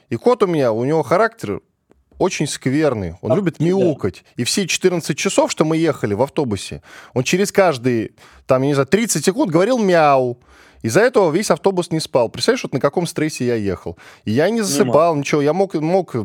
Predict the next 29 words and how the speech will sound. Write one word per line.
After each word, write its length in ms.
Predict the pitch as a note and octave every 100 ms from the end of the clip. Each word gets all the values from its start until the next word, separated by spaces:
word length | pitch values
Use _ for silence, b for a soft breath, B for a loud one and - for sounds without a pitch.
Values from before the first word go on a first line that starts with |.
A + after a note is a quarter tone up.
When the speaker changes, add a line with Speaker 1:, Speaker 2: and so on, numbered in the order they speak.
| -
Speaker 1:
там, 180 | - A2
поспать, 460 | - F3 - C3+ D#3
еще 240 | D3 D3
что-то 280 | C3+ B2+ A#2+
сделать, 280 | G#2 G#2+ -
отключиться, 540 | - E3 - E3 -
от, 120 | G#2
абстрагироваться 640 | A#2 - D3 D#3+ D#3+ A#2+ A#2
от 60 |
этого 180 | B2+ B2
процесса. 520 | - - - F#2 - B B B B B
Из 200 | A#2+ D3+
рук 200 | G3 B3+
его 160 | F#3 E3
не 100 | C#3+
выпускал. 640 | A#2+ - A#2+ - F#2+ D#2 - b b b b b _ _
Понимаешь, 400 | A2+ C3 G3+ -
перед 240 | - D#3 D3+
всеми 260 | - A3+
Speaker 2:
Да. 20 | G3
Speaker 1:
ходил, 380 | D#3 F3 A#3
извинялся, 560 | D#3 D3 D#3 G3+ G3 D3+
говорил: 300 | D3 D#3 D3
"Ну, 140 | D#3 F3
Speaker 2:
А 40 |
Speaker 1:
вот 100 | E3
Speaker 2:
если 100 | D3
Speaker 1:
такая 240 | D3 F#3+
Speaker 2:
б 60 | F#3+